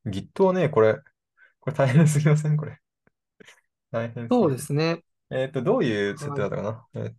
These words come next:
Speaker 1: と、コードクラフターズ。最初に、えっと、キャットファイルを実装するんですよ、確かね。
Speaker 2: そうですね。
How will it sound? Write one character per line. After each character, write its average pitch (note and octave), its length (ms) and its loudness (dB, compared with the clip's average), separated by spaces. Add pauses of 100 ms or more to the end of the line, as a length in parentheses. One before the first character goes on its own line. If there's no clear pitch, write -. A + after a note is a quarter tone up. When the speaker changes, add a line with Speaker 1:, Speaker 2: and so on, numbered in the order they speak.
(160)
Speaker 1:
と、 A1 380 -8 (1080)
コ G2+ 300 -10
ー G2+ 80 -14
ド G2+ 80 -14
ク - 160 -16
ラ G#2 100 -4
フ - 160 -14
タ - 120 -14
ー - 140 -12
ズ。 - 180 -20 (400)
最 F3+ 320 -2
初 F#3+ 180 -4
に、 G3 360 0 (480)
え A#2 80 0
っ G#2+ 120 -6 (160)
と、 G#2+ 200 0
キ - 140 -6
ャ G#2+ 80 2
ッ - 80 -18
ト D#3 100 0
フ D#3 100 2
ァ D#3 60 6
イ - 20 6
ル G2+ 80 2
を F2+ 40 0
実 F2 120 -4
装 - 100 -10
す - 60 -14
る G2 60 -6
ん - 20 -14
で - 20 -14
す - 40 -6
よ、 A2 60 -6
確 - 140 -12
か - 80 -8
ね。 - 160 -14 (1800)
Speaker 2:
そ A3 140 -2
う F3+ 40 0
で C#3 60 -2
す C3+ 100 -8
ね。 D3+ 240 -4